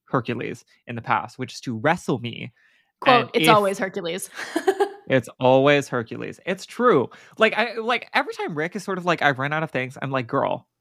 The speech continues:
Speaker 1: there were twelve labors." You know, we <laughs>
Speaker 2: I'm surprised we
Speaker 1: we,
Speaker 2: haven't
Speaker 1: we
Speaker 2: done
Speaker 1: have
Speaker 2: all
Speaker 1: not,
Speaker 2: twelve
Speaker 1: in fact,
Speaker 2: already.
Speaker 1: exhausted all twelve.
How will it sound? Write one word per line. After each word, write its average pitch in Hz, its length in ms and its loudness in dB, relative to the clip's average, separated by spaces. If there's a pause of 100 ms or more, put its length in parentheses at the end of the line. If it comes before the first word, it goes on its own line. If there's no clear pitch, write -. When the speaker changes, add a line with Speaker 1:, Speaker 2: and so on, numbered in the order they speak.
(300)
Speaker 1:
there 233 100 8
were 403 80 8
twelve 151 300 4
labors." - 460 0 (800)
You 156 100 -2
know, 113 160 2
we 170 400 6
<laughs> - 1500 -6
Speaker 2:
I'm 320 140 0
surprised 494 300 4
we - 60 -4
Speaker 1:
we, 359 40 4
Speaker 2:
haven't 254 180 8
Speaker 1:
we 262 60 4
Speaker 2:
done 302 120 8
Speaker 1:
have - 20 2
Speaker 2:
all 262 80 4
Speaker 1:
not, 285 80 4
Speaker 2:
twelve 269 200 4
Speaker 1:
in 233 60 0
fact, 214 60 6
Speaker 2:
already. 202 200 2
Speaker 1:
exhausted 190 560 2
all 180 160 -2
twelve. 131 580 -4